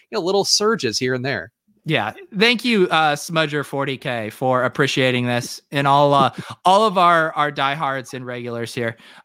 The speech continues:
Speaker 2: Um,
Speaker 1: The, the
Speaker 2: anyways.
Speaker 1: Saints, anyway, we, we can talk more Saints at another time. Houston, though, this is the transition to our Deshaun Watson talk, and then we're gonna just burn through, talk very, very quickly about the remaining free agents. But Houston signs Tyrod Taylor, portending perhaps the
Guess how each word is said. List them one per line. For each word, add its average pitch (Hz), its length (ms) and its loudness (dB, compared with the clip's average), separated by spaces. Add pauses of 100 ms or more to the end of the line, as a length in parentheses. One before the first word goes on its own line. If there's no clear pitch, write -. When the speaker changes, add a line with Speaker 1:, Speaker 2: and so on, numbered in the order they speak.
Speaker 2:
Um, 123 840 4 (360)
Speaker 1:
The, - 120 -4
the - 40 0
Speaker 2:
anyways. 196 200 4
Speaker 1:
Saints, 214 260 2
anyway, 196 220 4
we, 202 180 4
we 233 80 -4
can 226 100 2
talk 170 200 4
more 151 120 4
Saints 143 300 -2
at 120 60 0
another 139 200 0
time. 151 280 0
Houston, 233 480 0
though, 160 180 6
this 156 140 -2
is - 40 -8
the 170 80 -6
transition 175 540 0
to 175 140 -2
our 151 60 2
Deshaun 151 320 -2
Watson 156 340 0
talk, 151 260 2
and 156 60 -2
then 151 80 0
we're 156 80 -2
gonna 139 120 -2
just 120 200 -10
burn 139 240 -2
through, 131 160 -2
talk 143 360 0 (300)
very, 220 280 4
very 175 180 2
quickly 151 320 -4
about 139 180 -2
the 139 60 -6
remaining 151 280 -4
free 151 200 -4
agents. 143 180 -4
But 135 140 -8
Houston 220 420 -4
signs 185 420 0
Tyrod 156 540 4
Taylor, 143 420 -2 (280)
portending 190 640 -2
perhaps 160 500 0
the 135 260 -6